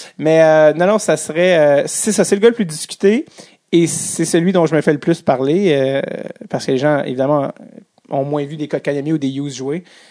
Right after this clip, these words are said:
Même que je me surprends des fois à parler à des agents, puis ils ont comme pas trop l'air de savoir c'est qui Hughes, ce qui me met un peu en, ce qui me, en fait, qui me, euh, euh,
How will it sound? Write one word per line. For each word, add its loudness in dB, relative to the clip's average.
Même -8
que -6
je -10
me -8
surprends -8
des -6
fois -2
à -4
parler -2
à -2
des -8
agents, -4
puis -16
ils -14
ont -16
comme -16
pas -6
trop -6
l'air 0
de -4
savoir -8
c'est -16
qui -14
Hughes, -8
ce -14
qui -14
me -12
met -14
un -14
peu -8
en, -12
ce -20
qui -12
me, -2
en 0
fait, -2
qui -8
me, 0
euh, -2
euh, -14